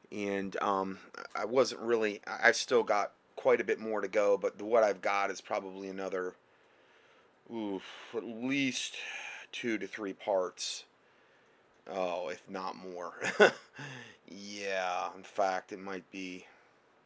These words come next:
uh, probably three bare minimum. So I'm already at five parts for today, so I'll probably try to, to, um, uh, do the rest of this next week. And with the way things are developing,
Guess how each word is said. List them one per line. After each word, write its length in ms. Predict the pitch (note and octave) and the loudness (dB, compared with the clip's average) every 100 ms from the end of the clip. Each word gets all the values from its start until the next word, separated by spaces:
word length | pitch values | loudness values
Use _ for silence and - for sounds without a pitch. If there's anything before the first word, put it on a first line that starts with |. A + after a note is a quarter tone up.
| _ _ _ - | _ _ _ -2
uh, 160 | G2 - - | 0 -2 8
probably 260 | C#3 A#2 | 12 12
three 320 | - A2+ A2 | 8 -2 -2
bare 200 | F#2+ G2 | 2 0
minimum. 360 | G2 G2 F#2 E2+ | 2 -4 -4 -8
So 300 | - A2 G2 - - - | -2 0 0 -2 -18 -2
I'm 160 | - D3+ | 4 6
already 280 | D3+ D3 C3 | 8 6 4
at 80 | - | 4
five 300 | B2+ A#2 - | 6 6 6
parts 260 | B2 A2+ | 0 0
for 140 | - G#2 | -8 -6
today, 260 | G#2+ G#2+ | -2 0
so 160 | G2+ - | 0 2
I'll 160 | B2 | 2
probably 440 | B2+ E3 F#3+ F3+ C#3 | 4 4 4 2 0
try 260 | - C#3 | 4 6
to, 140 | B2 G2+ | 6 2
to, 440 | - - A2 - | -2 -10 -8 -6
um, 300 | G2+ F#2 F2+ - _ - - - - _ _ _ - - A2+ | -4 -4 -6 -18 _ -20 -20 -20 -20 _ _ _ -20 -6 -2
uh, 100 | G2+ | 0
do 120 | A#2+ | 2
the 80 | C3 | 6
rest 260 | B2+ C3 C#3+ | 8 8 4
of 80 | A2 | -6
this 180 | G#2 | -2
next 220 | B2 A2 A2+ | -2 -2 -4
week. 480 | A#2 G2+ F#2+ - - _ _ _ _ _ _ _ _ - - | -8 -8 -10 -14 -20 _ _ _ _ _ _ _ _ -20 -12
And 460 | A2 G#2+ G#2 G2+ A2 | -6 -4 -4 -4 -4
with 280 | A2 G#2 - | -2 -2 -4
the 120 | G#2 | -8
way 360 | G2+ C3 C#3 C#3 | 2 8 8 6
things 340 | - B2+ A2+ | 2 -4 -4
are 80 | A2 | -6
developing, 840 | A2 G2 A#2 A2+ A2 G2+ G2 F#2+ | -6 2 4 4 0 -6 -10 -12